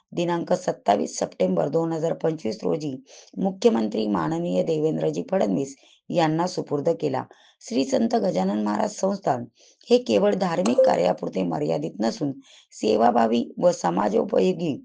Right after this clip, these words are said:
उपक्रमात नेहमीच अग्रेसर राहिले आहे. संस्थानचे अन्नछत्र, शिक्षण क्षेत्रातील योगदान, आरोग्य सेवा,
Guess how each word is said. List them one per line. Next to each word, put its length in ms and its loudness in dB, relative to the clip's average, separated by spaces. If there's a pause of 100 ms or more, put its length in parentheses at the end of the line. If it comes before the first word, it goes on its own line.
(320)
उपक्रमात 760 2
नेहमीच 360 2
अग्रेसर 500 2
राहिले 280 0
आहे. 300 -4 (400)
संस्थानचे 680 0
अन्नछत्र, 720 0 (360)
शिक्षण 440 -2
क्षेत्रातील 680 0
योगदान, 420 0 (320)
आरोग्य 520 4
सेवा, 360 4